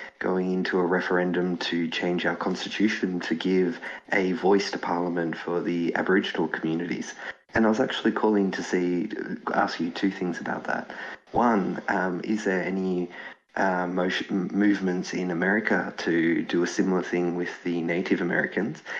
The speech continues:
And then two, what's the kind of, uh, what would be the social democratic stance on such a process like that?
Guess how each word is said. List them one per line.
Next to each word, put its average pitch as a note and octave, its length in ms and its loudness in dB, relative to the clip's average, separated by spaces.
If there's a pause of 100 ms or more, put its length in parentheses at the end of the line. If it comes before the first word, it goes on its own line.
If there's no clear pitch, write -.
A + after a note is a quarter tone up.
(160)
And G#2+ 160 4
then G#2 120 4
two, G#2 380 4
what's F#2 320 0
the A#2+ 80 -2
kind G2 260 -4
of, F#2 300 -2 (160)
uh, - 120 2
what G#2 320 2
would G2+ 200 0
be A2 200 2
the F2+ 380 0 (480)
social F2+ 440 0
democratic E2+ 580 0
stance F#2+ 480 2
on F#2 120 0
such - 260 -4
a - 40 -6
process F2 540 -4
like - 200 -4
that? F#2 280 -4